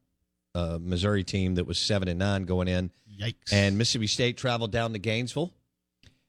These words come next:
Speaker 1: And they had a chance to win last night and, um, couldn't put it away. Couldn't put it away on the road. And those, those are the good teams. You know, Mississippi State and Ole Miss have had some of those teams, not many,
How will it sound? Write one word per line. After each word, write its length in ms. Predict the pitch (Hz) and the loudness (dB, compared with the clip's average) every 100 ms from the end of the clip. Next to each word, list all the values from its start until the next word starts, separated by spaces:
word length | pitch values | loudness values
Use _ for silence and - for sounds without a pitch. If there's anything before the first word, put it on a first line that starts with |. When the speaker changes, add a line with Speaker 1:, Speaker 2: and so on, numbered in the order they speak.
| _ | _
Speaker 1:
And 720 | 110 113 113 113 113 110 110 101 | 4 6 6 4 2 0 -4 -4
they 140 | - 113 | 0 2
had 100 | 117 | 2
a 80 | 110 | -2
chance 380 | 131 123 - | -2 -2 -2
to 100 | - | -2
win 420 | 107 113 120 190 214 _ _ _ _ - | 2 2 2 0 -6 _ _ _ _ -2
last 420 | 110 117 113 - | 0 2 0 -2
night 340 | 117 123 151 - - | 0 0 -2 -8 -4
and, 500 | 107 107 107 95 - | 0 2 0 -2 -2
um, 500 | 110 107 104 101 92 - _ _ - | 0 2 0 -2 -8 -12 _ _ 2
couldn't 280 | 165 143 | 2 2
put 120 | 165 147 | -2 -2
it 80 | |
away. 380 | 113 101 87 - _ _ _ _ - | -2 -2 -4 -6 _ _ _ _ 0
Couldn't 240 | 139 123 | 0 2
put 120 | 139 | 2
it 100 | 123 | 2
away 240 | 110 110 107 | 2 2 2
on 120 | 104 | 0
the 60 | 95 | 0
road. 320 | 101 98 95 | 0 0 0
And 80 | 107 | 0
those, 200 | 120 110 | 0 0
those 300 | 127 135 135 | 0 0 -2
are 40 | |
the 100 | 120 | 0
good 220 | 123 110 | 0 0
teams. 560 | - 120 117 113 101 - _ _ _ _ | 0 0 0 -2 -6 -10 _ _ _ _
You 100 | 113 | 2
know, 300 | 113 110 104 - _ _ - | 4 4 0 -4 _ _ -2
Mississippi 320 | 117 135 117 | 0 0 0
State 220 | - 123 | 0 0
and 100 | 110 | 0
Ole 120 | 113 | 0
Miss 240 | 110 107 120 | 0 -2 -2
have 100 | 101 | -2
had 240 | 113 95 | -2 0
some 440 | - - 156 156 165 | 0 2 2 2 0
of 80 | |
those 280 | 156 156 147 | 0 -2 -4
teams, 460 | - 165 156 143 127 | -6 -4 -4 -4 -4
not 240 | 131 - | -4 -2
many, 480 | 113 123 127 123 | 0 2 0 -2